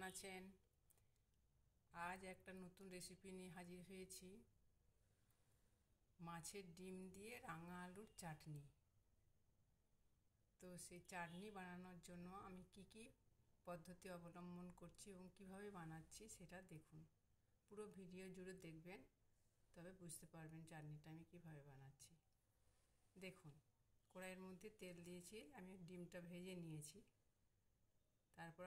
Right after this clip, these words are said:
আর একটু তেল দিলাম, পাঁচ ফোড়ন, একটা লঙ্কা ভেঙে দিয়েছি। তারপরে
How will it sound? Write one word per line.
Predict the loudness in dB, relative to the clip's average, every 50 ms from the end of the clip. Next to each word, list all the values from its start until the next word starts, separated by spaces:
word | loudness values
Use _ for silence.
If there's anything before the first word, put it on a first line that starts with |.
| 2
আর | 2 2 0 -2
একটু | -4 -6 -8 -6 -2 0
তেল | 2 2 2 2 2
দিলাম, | 2 2 2 0 -2 -4 -8 -14 -20 -20 -20 -20 -12 -4 0
পাঁচ | 0 0 0 -2 -8
ফোড়ন, | -6 -4 -2 -2 -2 -2 -2
একটা | -2 0 0 0 0 0
লঙ্কা | 0 0 0 0 0 2 0 0 0 -2 -10 -6
ভেঙে | -2 0 0 2 0 0 0
দিয়েছি। | 0 0 -2 -2 -4 -8 -10 -16 -18 -20 -20 -20 -20 -20 -20 -20 -18 -18 -16 -16 -16 -16 -16 -18 -20 -20 -20 -20 -20 -20 -20 -20 -20 -20 -20 -20 -20 -20 -20 -20 -20 -20 -20 -20 -20 -20 -20 -20 -20 -20 -20 -20 -20 -20 -20 -20 -20 -20 -20 -20 -20 -20 -20 -20 -20 -20 -20 -20 -20 -20 -20 -20 -20 -20 -20 -10 -2
তারপরে | 0 0 2 0 0 -2 -2 -2